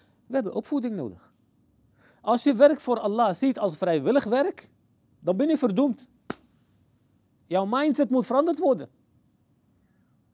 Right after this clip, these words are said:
Geloof je in de loonstrook wat jij krijgt van jouw baas en niet een boek wat je gaat krijgen bij Allah subhanahu wa ta'ala?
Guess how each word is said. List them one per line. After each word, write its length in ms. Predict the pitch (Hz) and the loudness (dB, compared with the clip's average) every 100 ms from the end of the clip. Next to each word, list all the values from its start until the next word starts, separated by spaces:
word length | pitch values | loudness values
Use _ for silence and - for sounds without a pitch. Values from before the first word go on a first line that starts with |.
| _ - | _ -6
Geloof 340 | - 247 269 | 4 6 6
je 60 | 269 | 4
in 80 | 226 | 0
de 80 | |
loonstrook 640 | 233 269 269 - 269 285 220 | 4 4 2 0 4 4 4
wat 160 | 226 | -2
jij 160 | 254 247 | -2 -2
krijgt 220 | 254 247 | -2 -4
van 120 | 247 233 | -2 0
jouw 160 | 226 | 2
baas 340 | 175 277 262 214 | 4 4 2 0
en 180 | 190 | -4
niet 240 | 233 277 - | 0 0 0
een 320 | 240 220 156 | -4 -4 2
boek 200 | 226 285 | 4 4
wat 160 | 208 - | 2 -6
je 60 | |
gaat 160 | 208 190 | -6 -4
krijgen 340 | 214 240 247 | -4 -4 -2
bij 120 | 233 | -2
Allah 240 | 190 190 269 | 0 0 -2
subhanahu 260 | - 320 | -4 -8
wa 80 | 294 | -6
ta'ala? 220 | 285 196 | -8 -8